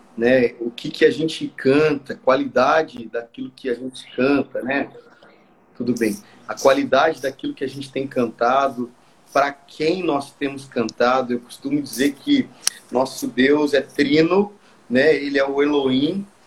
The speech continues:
mas ele, mas cada pessoa da Trindade tem uma jurisdição. Por exemplo, o, o, o Espírito Santo,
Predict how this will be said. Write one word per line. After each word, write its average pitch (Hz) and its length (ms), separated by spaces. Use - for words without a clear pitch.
mas 135 420
ele, 147 540
mas 135 200
cada 156 360
pessoa 160 720
da 147 80
Trindade 143 840
tem 151 200
uma 151 140
jurisdição. 147 1120
Por 131 100
exemplo, 127 520
o, 120 60
o, 135 320
o 131 40
Espírito 160 600
Santo, 175 760